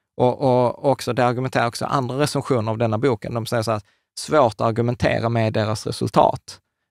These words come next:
Men, men det, där liksom frågetecknen hamnar i så här, ett, går det att göra? Går det att göra till rimligt pris?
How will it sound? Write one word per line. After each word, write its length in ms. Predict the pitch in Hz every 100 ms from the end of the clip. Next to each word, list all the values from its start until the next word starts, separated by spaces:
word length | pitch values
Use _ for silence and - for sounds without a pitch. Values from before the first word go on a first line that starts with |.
| _
Men, 440 | 123 123 113 110 -
men 480 | 123 117 113 110 -
det, 240 | 117 110
där 360 | - 120 113 113
liksom 420 | 120 - 117 113
frågetecknen 800 | - 131 127 117 110 107 - 110
hamnar 320 | 120 117 110
i 40 | 107
så 100 | 101
här, 80 | -
ett, 220 | 131 -
går 220 | 131 110
det 60 | 110
att 60 |
göra? 400 | 110 120 123 131
Går 160 | 143 113
det 60 | 107
att 40 |
göra 120 | 110
till 160 | - -
rimligt 360 | 110 113 123
pris? 460 | - 135 165 - -